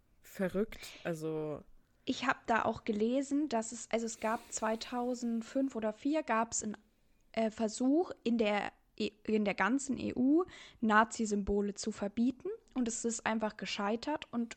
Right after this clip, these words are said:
Speaker 2: offensichtlich hat's ja bis heute nicht funktioniert, weil Italien darf's immer noch
Speaker 1: Ja.
Speaker 2: zeigen. In U S A
Speaker 1: Ja.
Speaker 2: ist es auch so, dass es unter den, da fällt's auch unter den Freedom of Speech, dass man, äh, den Hitlergruß machen darf.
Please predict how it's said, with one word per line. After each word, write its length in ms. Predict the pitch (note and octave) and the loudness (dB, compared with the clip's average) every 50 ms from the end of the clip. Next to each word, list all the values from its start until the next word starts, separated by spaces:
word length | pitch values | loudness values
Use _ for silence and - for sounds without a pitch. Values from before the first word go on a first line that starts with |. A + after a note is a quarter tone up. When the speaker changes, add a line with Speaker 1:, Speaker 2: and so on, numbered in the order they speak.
| - - | -6 -4
Speaker 2:
offensichtlich 580 | A3+ A3+ - B3 A#3 A3 A3+ - A#3 A3 A3+ A3+ | -4 -4 -4 -4 -4 -4 -4 -2 -4 -4 -2 -4
hat's 200 | A3+ A3+ - - | -4 -2 0 0
ja 80 | A3 | 0
bis 200 | A3 G#3+ - - | 2 0 -2 -2
heute 220 | G#3+ G#3+ A3 A3+ A3 | 0 0 0 0 -2
nicht 140 | A3 A3 | -4 -4
funktioniert, 500 | - - A3+ A3 - - A3 A#3+ B3 B3 | -4 -4 -4 -4 -2 -2 -4 -4 -2 -2
weil 120 | A3 G#3 G3 | -2 -2 -2
Italien 520 | G#3 - - G#3 G#3 G#3 G#3+ G#3 G#3 G#3 - - - - - - - - - _ - | -4 -4 -4 -2 -2 0 0 -2 -2 -4 -6 -8 -16 -20 -20 -20 -20 -20 -20 _ 0
darf's 240 | - G#3 G#3 - - | 2 2 2 2 0
immer 200 | - A#3 C4 C4 | 0 2 4 4
noch 120 | C4+ C4 G3 | 4 4 4
Speaker 1:
Ja. 140 | F#3 F3+ | 4 2
Speaker 2:
zeigen. 480 | F3 B3+ B3+ B3 B3 C4 C4 C4+ D4 - - - - - - - _ | 2 4 4 4 4 4 4 2 0 0 -4 -10 -20 -20 -20 -6 _
In 160 | - A#3+ A#3 | 2 2 2
U 140 | - A3 A#3 | 4 4 4
S 180 | A3+ A3+ - - | 4 4 4 6
A 140 | G#3+ A3 A3+ | 8 10 10
Speaker 1:
Ja. 60 | A#3 | 8
Speaker 2:
ist 100 | A#3 G#3+ | 6 2
es 160 | G#3 - - | -2 0 2
auch 200 | G3 G#3+ A#3+ A#3+ | 2 2 2 0
so, 220 | - - - D4+ | -2 -2 0 0
dass 220 | C4+ A#3+ A3 G#3+ - | 2 2 2 0 -2
es 100 | A#3 - | -4 -2
unter 260 | A3 A#3+ A3 A3+ A3 | -2 0 0 0 -2
den, 360 | G#3 G#3 G3+ G#3 G#3 G3+ - _ _ - - - A3+ | -2 -2 -2 -2 -4 -6 -8 _ _ -16 -12 -6 -2
da 140 | - G3+ G3+ | 0 0 0
fällt's 280 | - - A#3+ B3+ - | 0 0 -2 0 0
auch 100 | - A3+ | -2 -2
unter 240 | - - A3+ A3+ G#3 | 0 0 0 0 0
den 220 | G#3 G3 G#3 G#3 | -2 -4 -4 -4
Freedom 440 | G#3 - - A#3+ B3 A#3+ A#3+ A3 - | -4 -2 -2 -2 0 0 0 0 0
of 140 | - G#3 - | -2 -2 -4
Speech, 500 | - - - - A#3 A#3 B3 - - - | -6 -8 -6 -4 -2 -2 -2 -2 -4 -4
dass 240 | - G#3 G#3+ - - | -4 -4 -4 -4 -4
man, 320 | G#3+ G3+ G3+ G#3 G#3+ G#3+ - - - - - - - _ - | -6 -4 -4 -4 -6 -6 -8 -14 -20 -20 -20 -20 -20 _ -4
äh, 140 | - G#3+ | -2 -2
den 140 | G#3+ A3+ A#3 | 0 0 0
Hitlergruß 640 | D4 E4+ - B3 G#3+ G3+ - - - F#3+ F#3 - - | 0 0 0 0 0 0 -2 -4 -10 -10 -10 -8 -8
machen 280 | F3+ E3+ F3 - F3 F3 | -10 -10 -10 -10 -12 -12
darf. 220 | - - - | -12 -12 -14